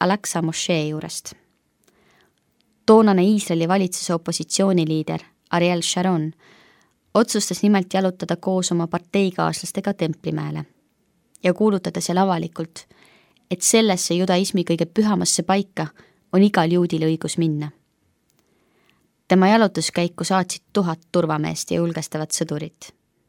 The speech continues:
Poliitikute lahkudes hakkasid solvatud palestiinlased Iisraeli märulipolitseid ründama ja sellest sai alguse vastastikune vägivallalaine, mis kestis viis aastat.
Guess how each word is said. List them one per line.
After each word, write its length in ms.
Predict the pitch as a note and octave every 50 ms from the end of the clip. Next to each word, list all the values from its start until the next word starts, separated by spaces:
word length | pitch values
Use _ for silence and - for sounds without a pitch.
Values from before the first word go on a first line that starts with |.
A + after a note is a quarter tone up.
| _ _ _ _ _ _ _ _ _ _ _ -
Poliitikute 580 | F#3+ F#3+ G#3+ A3 G#3+ G#3+ - - E3+ - F3
lahkudes 560 | F3+ G3+ A3+ - - G3+ F#3 D#3+ F3 - - - _ _ _ _ _ _ _ _
hakkasid 500 | - - - F#3 F#3 - F#3 - E3+ -
solvatud 460 | - - G#3+ G#3+ G3 F3+ F#3 - E3 _
palestiinlased 680 | - E3+ E3+ E3 - - G#3 G3+ F#3+ F3 E3+ - E3 E3+
Iisraeli 420 | F#3+ F#3 F3+ E3 - E3+ E3 D#3+ D#3+
märulipolitseid 840 | E3+ F3+ F#3+ F3 D#3 D3+ D3+ D#3+ D#3 D#3 D#3 - - F3+ E3+ D#3+ D#3+
ründama 420 | E3 D#3 D#3 D3+ D#3 D#3+ D#3 D#3 D3 - _ _ _ _ _ _ _ _ _ _ _ _ _ _ _ -
ja 120 | F3 F3+
sellest 340 | E3+ G3+ G#3+ A3 G#3+ G3+ -
sai 160 | - F#3 F#3
alguse 340 | F#3+ F#3+ F3+ F3 E3 - D#3+
vastastikune 640 | F3 F#3+ - - F3+ - - - - - F#3+ F#3 F3
vägivallalaine, 800 | F3 F3 - E3 D#3 D#3+ D#3 D#3 D3+ D#3 D#3 D#3 D#3 D3+ D3+ D3+ - _ _ _ _ _ _ _ _ _ _ _ _ -
mis 140 | E3 - -
kestis 380 | - F3+ - - - D#3 - E3+
viis 220 | F#3 E3+ D3+ -
aastat. 560 | D3+ D3+ D3 - - - - _ - - -